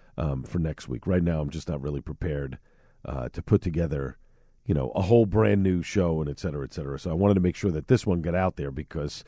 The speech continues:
this was a really good show that I had put together, and I wanted people, uh, to hear it. So you'll get to hear it, and, uh, you'll get to hear, uh, thoughts on, uh, the passing of my mom, uh, coming up on next week's program. But I wanna dive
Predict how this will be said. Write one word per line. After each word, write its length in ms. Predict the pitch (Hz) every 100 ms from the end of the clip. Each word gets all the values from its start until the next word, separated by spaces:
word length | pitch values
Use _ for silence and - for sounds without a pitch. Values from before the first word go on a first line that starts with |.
| - - - - _ _ _
this 140 | 165
was 200 | 180 165
a 60 | 147
really 240 | 135 135
good 180 | 127 135
show 240 | - 165 165
that 100 | 117
I 60 |
had 140 | 117 -
put 140 | 127
together, 340 | 113 135 123 95
and 80 |
I 60 | 98
wanted 400 | 95 98 95 80
people, 400 | 98 87 87 85 -
uh, 180 | 90 85
to 120 | 90
hear 260 | - 69 55
it. 120 | -
So 180 | - 80
you'll 180 | 85
get 200 | 92 107 -
to 80 |
hear 240 | 90 131 175
it, 120 | 202 -
and, 320 | 107 104 98
uh, 260 | 98 95 95
you'll 240 | 92 98
get 220 | 95 104 -
to 80 |
hear, 420 | 98 104 101 98 87 - - - _ -
uh, 120 | 82
thoughts 320 | - 107 -
on, 320 | 92 87 82
uh, 220 | 64 82
the 100 | 76
passing 400 | 76 87 90 87
of 80 | 82
my 160 | 71 73
mom, 480 | 69 67 64 64 53 _ _ _ -
uh, 220 | 64 60 -
coming 240 | 90 78
up 140 | 71
on 100 | 71
next 240 | 67 69 -
week's 180 | 64 -
program. 440 | - 57 52 52
But 160 | 65 -
I 60 | 104
wanna 220 | 110 147
dive 460 | 127 123 120 107